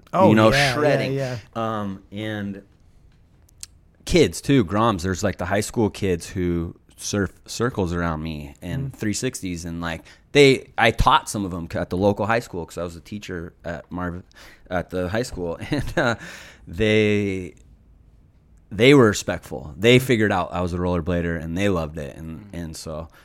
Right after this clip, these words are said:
Speaker 2: it's cool. I think there's definitely that mentality is out there, absolutely. You,
Speaker 1: Mm.
Speaker 2: you know, if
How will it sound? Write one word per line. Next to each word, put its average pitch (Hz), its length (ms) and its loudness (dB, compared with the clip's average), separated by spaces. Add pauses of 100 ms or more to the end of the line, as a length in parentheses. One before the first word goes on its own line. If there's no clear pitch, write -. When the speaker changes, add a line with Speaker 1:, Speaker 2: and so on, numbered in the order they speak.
(300)
Speaker 2:
it's - 200 -12
cool. 85 400 -8
I 110 100 4
think 135 300 0
there's 98 220 -2
definitely 101 840 0
that 98 360 -2
mentality 95 680 -2
is 80 120 -4
out 90 240 0
there, 139 380 -2
absolutely. 104 580 -4
You, 101 240 -6
Speaker 1:
Mm. 92 80 -8
Speaker 2:
you 90 80 -6
know, 95 240 -2
if - 360 -12